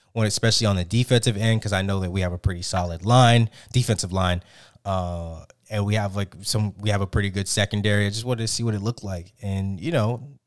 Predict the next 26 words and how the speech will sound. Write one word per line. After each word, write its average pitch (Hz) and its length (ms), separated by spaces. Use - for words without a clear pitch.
Bill 127 160
Belichick 151 480
knows 135 160
how 131 100
to 135 60
get 135 160
it 131 40
figured 131 360
out. 107 320
He, 110 440
he's 110 120
gonna 120 220
do 120 120
what 120 120
he 117 80
does. 104 400
Um, 101 420
but 101 300
Ryan 131 320
Fitzpatrick, 135 640
man, 110 460
ga-, 110 400
gosh, - 600
he, 110 260
he, 110 320
he, 107 320